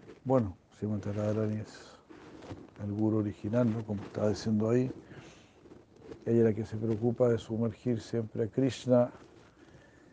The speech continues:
en los éxtasis más grandes, ¿no? Srimati Radharani, en realidad, ahí es el, se dice que ella es el guru de Krishna.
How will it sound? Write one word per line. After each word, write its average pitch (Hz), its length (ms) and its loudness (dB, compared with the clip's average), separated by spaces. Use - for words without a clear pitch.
en 110 100 4
los 113 180 4
éxtasis 117 460 4
más 113 180 0
grandes, 117 560 6
¿no? 117 120 -8
Srimati 113 420 -2
Radharani, 113 500 2
en 113 80 0
realidad, 107 600 0
ahí 107 140 0
es 107 220 -6
el, 104 340 -8
se - 160 -10
dice 107 200 -8
que 110 120 -4
ella 110 100 0
es - 120 -10
el 107 100 -4
guru 123 320 2
de 104 100 -4
Krishna. - 380 -14